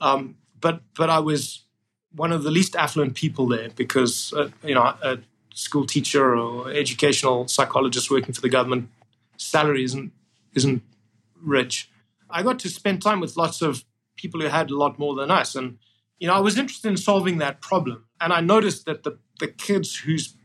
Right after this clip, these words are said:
parents owned businesses, like, seemed to have more, freedom. And, like, I liked the idea. Like, it felt like a leadership thing to run a business, own a business. And I got exposed to some entrepreneurship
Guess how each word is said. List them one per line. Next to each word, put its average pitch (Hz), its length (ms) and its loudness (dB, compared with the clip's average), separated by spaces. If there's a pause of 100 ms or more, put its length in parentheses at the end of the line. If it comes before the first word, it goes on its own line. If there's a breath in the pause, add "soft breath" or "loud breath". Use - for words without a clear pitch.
(140)
parents 175 760 -2 (680)
owned 160 280 -2
businesses, 160 760 -2 (260)
like, 135 220 2 (460)
seemed 170 360 0
to 160 80 2
have 143 380 0
more, 135 320 2 (640)
freedom. 120 440 -4
And, 131 180 -12
like, 139 200 -2
I 156 60 2
liked 165 360 0
the 160 60 -2
idea. 139 640 -2
Like, 139 200 -4
it - 100 -12
felt 156 280 0
like 143 160 0
a 131 40 -12
leadership 147 580 -4
thing 117 300 -6
to 120 180 -2 (760)
run 147 220 0
a 131 40 -4
business, 131 460 -4
own 139 280 0
a 127 40 0
business. 131 520 0
And 123 240 -2 (400)
I 180 100 -2
got 240 180 2
exposed - 520 0
to 151 100 -2
some 135 520 -2 (200)
entrepreneurship 135 840 0